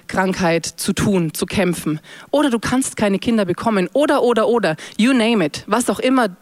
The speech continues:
der Kampf ist, den du kämpfst in deinem Leben. Wenn du an Karma glaubst, dann schaut sich, schaut dir Karma ins Gesicht, lächelt dich ein bisschen an und sagst, sagt, „Was willst du?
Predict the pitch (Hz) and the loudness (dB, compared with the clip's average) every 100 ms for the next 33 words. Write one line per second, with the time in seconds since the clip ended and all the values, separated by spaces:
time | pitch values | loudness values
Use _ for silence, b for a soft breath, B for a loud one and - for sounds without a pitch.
0 | - 185 - 233 240 - 247 - 180 180 | -4 -4 0 0 0 0 -2 0 -2 0
1 | 208 - 254 269 196 190 185 180 214 165 | -2 0 0 -2 0 0 2 2 0 0
2 | 160 B B B 220 240 226 208 - 247 | -4 B B B 0 2 2 0 0 2
3 | 277 285 254 240 233 185 160 - - - | 2 2 2 2 2 2 0 -6 -8 -10
4 | - B B B B 196 202 233 247 - | -14 B B B B -2 0 2 0 0
5 | 262 - - B B B - 233 233 202 | -2 -2 -8 B B B 0 0 0 -2
6 | - 240 254 226 202 - 196 185 349 - | 2 2 2 2 0 -2 -2 0 -2 -2
7 | - - - 208 - 208 202 202 190 190 | -10 -8 -2 -2 0 -2 -2 -2 -2 -2
8 | - 190 226 202 196 - - - b b | -2 -2 0 0 -2 -6 -14 -20 b b
9 | b b b _ - 196 190 - 196 - | b b b _ -6 -6 -6 -8 -8 -6
10 | 302 - 156 | -6 -6 -10